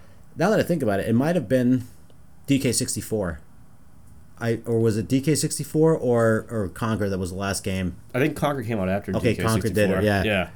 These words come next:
Speaker 1: Yeah, so D K, and then
Speaker 2: Oh,
Speaker 1: that's
Speaker 2: God.
Speaker 1: another one.
Speaker 2: Ugh, jeez,
Speaker 1: Oh,
Speaker 2: D K.
Speaker 1: Lord.
Speaker 2: Well, I don't know. I mean, I, I mean, what do you s-,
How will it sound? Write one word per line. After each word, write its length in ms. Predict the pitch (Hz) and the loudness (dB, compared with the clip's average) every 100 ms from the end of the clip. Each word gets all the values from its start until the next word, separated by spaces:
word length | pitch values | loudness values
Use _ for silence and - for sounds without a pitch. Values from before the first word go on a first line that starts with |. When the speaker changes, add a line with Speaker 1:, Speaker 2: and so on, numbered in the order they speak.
| - - 76 | -18 -10 -4
Speaker 1:
Yeah, 120 | 85 | 0
so 120 | 98 | 4
D 180 | 90 151 | 8 8
K, 140 | 156 | 8
and 100 | 110 | 8
then 100 | 107 | 8
Speaker 2:
Oh, 40 | 110 | 6
Speaker 1:
that's 160 | - | 8
Speaker 2:
God. 60 | 117 120 | 6 6
Speaker 1:
another 100 | 107 | 4
one. 160 | 101 104 - 101 | 2 0 -4 -6
Speaker 2:
Ugh, 80 | 107 | -4
jeez, 560 | 82 85 - 95 92 | -4 -8 -10 -4 0
Speaker 1:
Oh, 100 | 104 | 0
Speaker 2:
D 140 | - 90 | 0 2
K. 40 | |
Speaker 1:
Lord. 220 | 101 - - - - - - - - - - - | 2 0 -4 -18 -20 -20 -20 -20 -20 -20 -12 -2
Speaker 2:
Well, 120 | 196 | 2
I 40 | |
don't 100 | 302 | 6
know. 140 | 185 123 | 8 8
I 80 | |
mean, 120 | 143 160 | 8 6
I, 220 | 160 139 | 6 6
I 60 | 160 | 6
mean, 100 | 175 | 6
what 100 | 202 | 6
do 40 | |
you 100 | 202 | 4
s-, 220 | 180 - | 2 -2